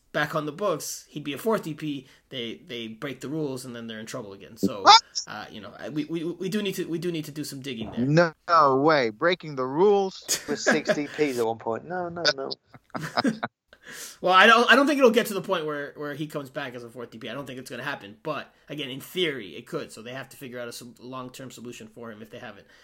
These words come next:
Speaker 1: if they haven't already. If they have, they haven't told us publicly anyway. Last question. Don Cafecito, and this is a fun one for you guys. So I'll, I'll start with Steve. And his question is,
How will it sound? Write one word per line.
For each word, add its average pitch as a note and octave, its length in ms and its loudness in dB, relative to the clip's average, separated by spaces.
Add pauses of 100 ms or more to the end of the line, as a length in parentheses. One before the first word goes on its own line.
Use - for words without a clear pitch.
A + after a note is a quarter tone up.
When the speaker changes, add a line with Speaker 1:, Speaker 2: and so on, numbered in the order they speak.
(140)
Speaker 1:
if C3 80 -20
they C3 80 -12
haven't A2 200 -10
already. G#2+ 260 -12
If G#2+ 100 -16
they C3+ 120 -10
have, D#3 260 -6
they C3 60 -10
haven't A2+ 240 -12
told A2+ 180 -14
us G2+ 220 -18 (440)
publicly G#2+ 380 -12
anyway. F#2 240 -20 (320)
Last A3 320 2
question. F#3+ 420 -2 (600)
Don B3 260 2
Cafecito, G#3+ 520 0
and D#3 100 -8
this E3 100 -8
is F3 80 -8
a F3 60 -6
fun F3+ 260 -2
one C#3+ 220 -10
for C3 160 -16
you B2 100 -10
guys. G#2+ 300 -10
So A2 160 -12
I'll, B2 160 -8
I'll D3 120 -6
start E3+ 220 -6
with E3 140 -8
Steve. D3 480 -10 (640)
And C3+ 160 -14
his B2+ 200 -12
question G3 440 2
is, G3 460 -2